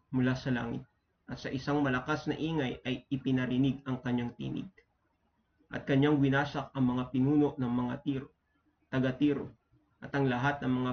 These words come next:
prinsipe ng mga Filisteo. At bago ang kanyang mahabang pagtulog ay nagpahayag siya sa paningin ng Panginoon at ng kanyang hinirang, "Hindi ako kumuha ng pag-aari ng sinumang tao, gaya ng isang sapatos, at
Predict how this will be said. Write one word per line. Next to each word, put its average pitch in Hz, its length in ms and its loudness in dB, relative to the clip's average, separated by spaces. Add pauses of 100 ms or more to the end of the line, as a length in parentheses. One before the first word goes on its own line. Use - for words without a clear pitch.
prinsipe 139 640 -2
ng 131 160 -6
mga 127 220 0 (100)
Filisteo. 120 640 -6 (1040)
At - 160 -12
bago 151 320 2
ang 151 160 0
kanyang 143 320 0
mahabang 143 480 0
pagtulog 143 560 -2 (160)
ay 127 160 0
nagpahayag 123 480 -4
siya 147 320 -2
sa 139 160 -8
paningin 131 400 2
ng 131 160 0
Panginoon 131 720 0
at 131 80 -12
ng 123 160 -6
kanyang 131 400 0
hinirang, 127 480 -2 (720)
"Hindi 156 240 4
ako 160 320 -4
kumuha 131 560 0
ng 127 160 -2
pag-aari 127 640 -2
ng 123 160 -4
sinumang 127 480 -2
tao, 139 320 -10 (560)
gaya 135 320 4
ng 123 160 -2
isang 127 240 -6
sapatos, - 720 -8 (400)
at 123 80 -8